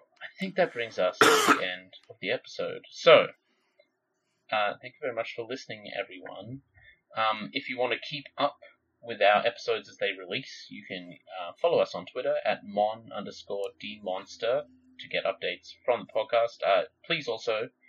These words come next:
send us any feedback or suggestions for future episodes, uh, either through D Ms on Twitter there, um,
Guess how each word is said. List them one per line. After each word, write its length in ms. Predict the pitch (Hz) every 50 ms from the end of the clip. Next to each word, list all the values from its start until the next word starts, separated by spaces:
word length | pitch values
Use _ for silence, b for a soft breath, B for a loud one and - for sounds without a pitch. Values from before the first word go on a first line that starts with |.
| B B B B B
send 220 | - - 180 170
us 100 | 156 -
any 160 | 143 123 104
feedback 420 | - - 139 139 139 160 170 175 - -
or 140 | - 104 104
suggestions 580 | - - - - 98 - - - - 113 113 -
for 100 | - 101 -
future 280 | - 107 - - 104 95
episodes, 640 | 98 - - - - 107 104 104 101 101 - - - -
uh, 360 | 95 92 95 92 95 95 - -
either 180 | 104 104 90 - _
through 180 | - 151 147 135 127
D 200 | 117 120 113 113 113
Ms 120 | 117 - -
on 120 | 98 104
Twitter 300 | - - 120 117 113 110 -
there, 400 | 113 110 113 113 113 113 117 120 - _ b b b b b b b b b -
um, 640 | 98 101 101 98 95 95 95 95 95 92 92 95